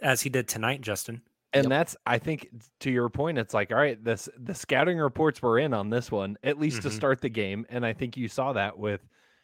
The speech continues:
Speaker 2: Shai and Giddey, you know, not having their usual effectiveness. It was the rest of the guys for O K C that,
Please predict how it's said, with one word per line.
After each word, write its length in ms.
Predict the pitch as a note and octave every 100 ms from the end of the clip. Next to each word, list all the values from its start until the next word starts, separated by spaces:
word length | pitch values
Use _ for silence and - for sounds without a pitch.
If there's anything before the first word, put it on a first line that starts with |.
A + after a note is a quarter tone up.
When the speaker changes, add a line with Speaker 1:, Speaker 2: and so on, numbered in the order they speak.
| _
Speaker 2:
Shai 140 | - B2
and 240 | A#2+ B2
Giddey, 380 | G#2 B2+ C3 G#2+ _
you 200 | G#2 A#2
know, 140 | G2+
not 300 | G2 G2 G#2+
having 380 | - A2 G#2+ G#2+
their 160 | F#2+ F#2+
usual 520 | F#2 A2 G#2+ G2+ G2
effectiveness. 760 | F#2 A#2+ B2 G#2 F#2+ F#2+ G2
It 100 | -
was 160 | G#2+ G2
the 100 | G2
rest 260 | G2+ A2 A2+
of 60 |
the 80 | G#2
guys 260 | F#2+ F#2+ F#2+
for 200 | A#2 G#2+
O 60 |
K 200 | - G#2+
C 220 | - A#2+
that, 220 | A2 G#2